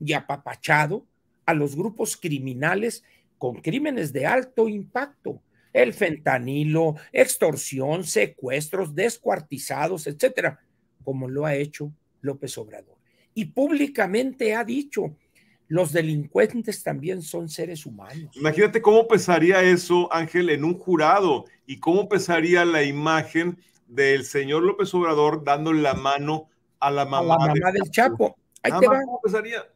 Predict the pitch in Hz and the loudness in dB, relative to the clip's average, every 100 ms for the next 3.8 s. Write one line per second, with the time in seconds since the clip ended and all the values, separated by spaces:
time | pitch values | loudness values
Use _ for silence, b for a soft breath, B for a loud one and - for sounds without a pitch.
0 | _ _ _ _ _ - 220 160 - - | _ _ _ _ _ 0 2 0 -4 -10
1 | - 240 185 - _ _ _ b b b | -4 0 0 -4 _ _ _ b b b
2 | b b b - 233 233 233 320 311 311 | b b b -8 -4 -4 -2 0 2 0
3 | 269 180 175 151 - - - 127 | 0 -2 -2 -2 -4 -16 -14 -14